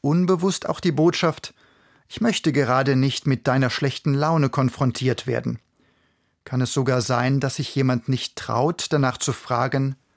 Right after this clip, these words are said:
was den Gesichtsausdruck ausgelöst hat? Es ist ja durchaus möglich, dass es dafür einen ernsten Hintergrund gibt. Wenn man die Person gut kennt, sollte man dann eher darauf eingehen, als es zu übergehen.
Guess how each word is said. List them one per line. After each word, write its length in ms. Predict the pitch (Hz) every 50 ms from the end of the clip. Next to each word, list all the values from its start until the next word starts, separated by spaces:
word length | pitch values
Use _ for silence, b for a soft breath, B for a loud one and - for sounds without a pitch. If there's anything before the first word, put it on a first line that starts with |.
| _ _ _
was 160 | - 123 -
den 160 | - 143 127 117
Gesichtsausdruck 840 | 123 110 - 143 - - - - - 135 - - - 127 117 - -
ausgelöst 720 | - 117 123 - - - 143 151 170 175 165 - - 170
hat? 240 | 180 - - - - _ _ b b b b b b b b b b b b b b b b b b
Es 120 | 156 -
ist 180 | 196 - - -
ja 80 | 156
durchaus 460 | 131 139 156 151 - 156 151 - -
möglich, 560 | 160 160 170 170 - 180 185 175 - - - b b b b b b b b b
dass 160 | - 156 -
es 140 | 160 - -
dafür 340 | 156 147 - - 165 -
einen 240 | 147 151 165 175 190
ernsten 480 | - - 208 196 170 - - - 175 156
Hintergrund 600 | 170 208 214 - 170 131 107 113 120 117 113 -
gibt. 360 | - 131 120 - - - - _ _ _ _ _ _ _ _ _ _ _ _ _ _ _ _ _
Wenn 120 | - 123 131
man 120 | 131 120
die 80 | 131 120
Person 400 | 131 123 110 104 127 131 135 117
gut 260 | 127 127 123 - -
kennt, 520 | - 120 117 135 160 160 - - - - b b b b b
sollte 280 | b - 185 190 - 175
man 160 | 170 165 156
dann 260 | 143 156 151 156 - - _
eher 220 | - 135 143 147 143
darauf 360 | 139 143 143 156 139 - -
eingehen, 600 | - 170 196 208 190 131 123 120 117 113 101 - - _ _
als 180 | - 127 117 123
es 160 | 127 - -
zu 320 | - - 131 123 113 104 - _ -
übergehen. 760 | - - 214 208 156 120 113 113 113 107 92 - 143 123